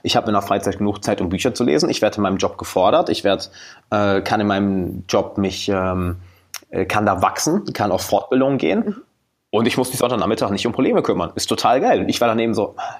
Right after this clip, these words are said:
Speaker 1: shit, okay, vielleicht sollst du dein <laughs> Mindset da doch ein bisschen ändern.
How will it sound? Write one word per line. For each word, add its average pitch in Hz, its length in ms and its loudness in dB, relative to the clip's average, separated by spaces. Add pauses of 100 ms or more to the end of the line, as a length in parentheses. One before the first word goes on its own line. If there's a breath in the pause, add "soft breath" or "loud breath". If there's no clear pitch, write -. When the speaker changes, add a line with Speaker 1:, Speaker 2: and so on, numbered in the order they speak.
Speaker 1:
shit, - 380 -4
okay, - 260 -2
vielleicht - 240 -4
sollst 110 200 -4
du - 40 -2
dein - 100 -6
<laughs> - 220 0
Mindset - 400 0
da 208 100 2
doch - 260 -2
ein 131 100 0
bisschen 123 240 0
ändern. 98 240 -2